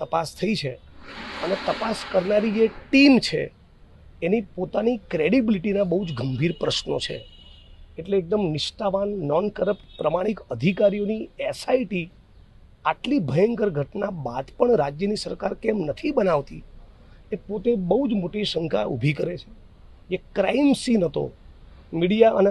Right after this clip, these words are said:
અનેક જાણકાર મિત્રો અને રાજકોટના પત્રકાર એસોસિએશન દ્વારા, મીડિયા એસોસિએશન અને સાથોસાથ એડવોકેટ એસોસિએશન દ્વારા પણ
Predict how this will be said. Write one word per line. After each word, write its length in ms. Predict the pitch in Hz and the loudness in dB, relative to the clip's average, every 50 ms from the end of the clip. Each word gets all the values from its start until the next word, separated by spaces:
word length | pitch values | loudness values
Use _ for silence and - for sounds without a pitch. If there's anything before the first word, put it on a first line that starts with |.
| 214 - | 4 4
અનેક 200 | 190 202 185 180 135 | 4 4 4 2 2
જાણકાર 320 | 156 156 175 170 180 180 175 170 | 2 2 4 4 2 2 2 0
મિત્રો 260 | 165 - 180 180 185 185 - | -4 -2 -2 -2 -2 0 0
અને 100 | 185 170 165 147 | 0 0 0 0
રાજકોટના 380 | 143 - - 185 165 170 180 - | -4 -4 -6 -8 -4 -4 -6 -6
પત્રકાર 340 | - - - 180 175 185 175 170 139 | -6 -4 -4 -2 0 0 0 0 -2
એસોસિએશન 560 | - - 190 - - 190 165 147 185 185 185 160 147 | -4 -6 -8 -4 -2 -2 -2 0 0 -2 0 2 2
દ્વારા, 300 | 151 151 156 165 170 185 - - - - - - - - | 4 4 4 4 2 -2 -8 -16 -20 -20 -20 -20 -12 -8
મીડિયા 480 | 151 160 175 190 226 254 277 277 220 | -2 0 2 4 8 8 8 8 8
એસોસિએશન 500 | - 226 220 - - 220 180 190 202 214 226 - - | 4 2 -2 -2 -4 -4 -2 -2 -2 -2 -2 -6 -2
અને 120 | 190 196 180 - | -2 -2 -2 -2
સાથોસાથ 380 | 170 165 185 190 175 202 190 190 - - - 170 | -6 -6 -4 -4 -4 -4 -6 -8 -12 -8 -4 -2
એડવોકેટ 320 | 170 185 214 226 185 226 175 180 | 0 0 0 -2 -2 0 0 0
એસોસિએશન 420 | - - 196 156 202 226 208 220 196 170 | 0 0 -4 -6 -6 -6 -6 -6 -6 -2
દ્વારા 300 | 160 151 165 - 269 - 294 | 0 2 2 4 2 2 2
પણ 160 | 233 202 | 2 0